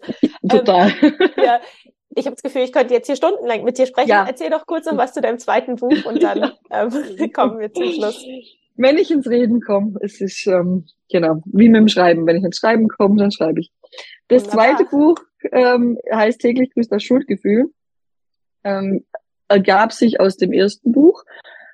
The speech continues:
Speaker 1: als, weil es dort ein Kapitel gibt im ersten Buch, wo es um die Schuldgefühle von Müttern geht. Und, ähm,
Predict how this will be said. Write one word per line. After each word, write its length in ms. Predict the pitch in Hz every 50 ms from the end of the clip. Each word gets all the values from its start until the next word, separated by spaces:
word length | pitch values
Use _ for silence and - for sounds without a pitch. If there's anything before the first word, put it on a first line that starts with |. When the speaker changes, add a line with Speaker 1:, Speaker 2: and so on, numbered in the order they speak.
| _ _ _ _ _ _ _ _ - -
Speaker 1:
als, 480 | - - 208 214 220 214 - - 247 -
weil 200 | 208 208 214 226
es 80 | 208 -
dort 200 | - 220 226 -
ein 140 | 202 202
Kapitel 420 | 190 - 190 - 247 254 - 285 262
gibt 240 | 247 277 262 262 -
im 120 | 214 -
ersten 340 | 220 220 233 - - 233 226
Buch, 220 | 240 247 240 220
wo 120 | - 208 208
es 120 | 208 -
um 100 | - 196
die 120 | 185 180
Schuldgefühle 640 | 175 - 247 247 254 - - 254 - - 262 269 277 277
von 180 | - 254 240
Müttern 360 | 240 269 262 - 269 262 254
geht. 360 | 254 - - - 320 - - -
Und, 300 | 220 214 208 190 - - -
ähm, 260 | 190 190 185 190 190